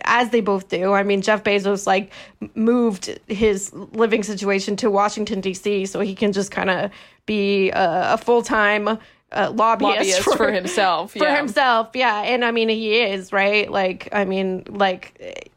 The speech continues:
Speaker 1: I mean, the Trump administration, uh, has had its little beefs with, uh, Jeff Bezos, but, you know, for the most part, it's still completely unchecked power. And the Obama administration was, like, I mean,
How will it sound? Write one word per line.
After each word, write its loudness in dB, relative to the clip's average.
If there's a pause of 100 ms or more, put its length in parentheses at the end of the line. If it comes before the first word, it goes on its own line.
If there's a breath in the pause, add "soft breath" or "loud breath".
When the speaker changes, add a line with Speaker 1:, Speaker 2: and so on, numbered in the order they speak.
(600)
Speaker 1:
I 2
mean, 2
the 2
Trump 0
administration, 2 (320 loud breath)
uh, 4 (120)
has 0
had 0
its -6 (200)
little 2
beefs -4
with, -2
uh, 0
Jeff -2
Bezos, 0
but, -4 (320 loud breath)
you 0
know, -2
for 0
the 0
most 4
part, 2
it's -2
still 2
completely 0
unchecked -2
power. 2
And -2
the 4
Obama 4
administration -2 (320 loud breath)
was, -2
like, -4
I 0
mean, -4